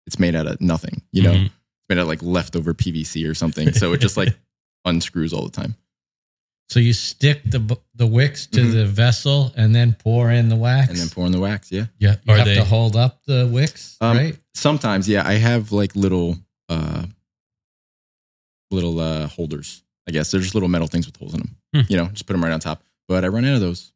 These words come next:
Speaker 1: because I don't have that many. <laughs> So I should probably order more. And then I have to hold them, which is a super pain.
Speaker 2: It's like when, uh, they're frying corn dogs at the county fair. They got that little thing that holds the stick.
Speaker 1: Yes,
Speaker 2: <laughs>
Speaker 1: exactly like that. Yeah.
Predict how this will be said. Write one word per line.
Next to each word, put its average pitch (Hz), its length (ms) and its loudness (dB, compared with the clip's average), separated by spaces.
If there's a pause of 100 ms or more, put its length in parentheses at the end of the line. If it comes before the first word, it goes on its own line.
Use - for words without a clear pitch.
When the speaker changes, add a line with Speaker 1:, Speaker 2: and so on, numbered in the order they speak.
(160)
Speaker 1:
because 87 260 -2
I 87 60 0
don't 90 180 2
have 113 120 0
that - 100 -4
many. 90 240 -2
<laughs> - 40 -20
So - 140 -2 (160)
I 175 140 0
should - 160 -12
probably - 400 -16
order 123 180 -4 (120)
more. 107 180 -6 (180)
And 92 100 -4
then 92 80 -2
I 90 40 -2
have 95 180 -4
to - 140 -8 (280)
hold 92 160 0
them, 85 100 0
which 87 140 -2
is 87 80 -2
a 87 40 -4
super - 260 -4
pain. 92 260 -6 (100)
Speaker 2:
It's - 100 -6
like 101 120 2
when, 95 220 2
uh, 87 280 2
they're 90 120 0
frying 92 300 0
corn 95 260 2
dogs 82 320 -2
at 82 100 -2
the 87 100 -6
county 87 260 0
fair. 87 340 0
They 85 140 -2
got 87 100 -2
that 85 120 0
little 87 160 0
thing 92 300 0
that 85 120 0
holds 87 240 0
the 87 60 -4
stick. - 380 -2
Speaker 1:
Yes, 80 480 -6 (120)
Speaker 2:
<laughs> - 140 -4
Speaker 1:
exactly 90 460 0
like 80 160 -6
that. 73 240 -4 (1000)
Yeah. 82 160 -4